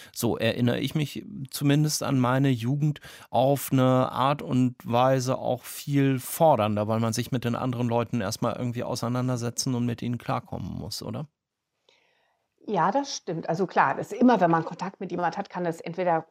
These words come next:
Speaker 2: gut sein, ne, oder eben auch fordernd. Aber wenn wir den Aspekt der Freiheit von vorhin nochmal nehmen, den Sie da so schön reingebracht haben, würde ich auch, also ich empfinde eben auch darin eine Freiheit, wenn ich das jetzt mal so ein bisschen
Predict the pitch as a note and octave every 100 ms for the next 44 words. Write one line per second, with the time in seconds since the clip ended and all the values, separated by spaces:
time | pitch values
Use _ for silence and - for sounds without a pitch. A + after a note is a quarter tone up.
0 | - - A3+ C#4+ - B3 C4 G3+ G#3+ -
1 | F3+ - F#3 - - - G3 B3 A#3 G3
2 | G#3 G#3 _ _ _ G3+ G#3+ G3 - G3+
3 | G3 E3+ - D#3 A3+ C4+ C#4 - G#3 F#3+
4 | F#3+ C#4+ C4+ B3 A#3 A3+ A3+ A3 G#3+ G#3+
5 | G#3+ G3 F#3 A3 B3 A#3 A3 A3 A3+ -
6 | _ _ _ _ _ - - A#3 - C#4
7 | - - C#4+ B3+ B3 A#3+ - - - A3+
8 | A3+ A3+ G#3 G#3+ - - - A3 C#4 F#3+
9 | G3 F#3+ F#3 F#3 F#3 - F#3+ F#3 G3 F#3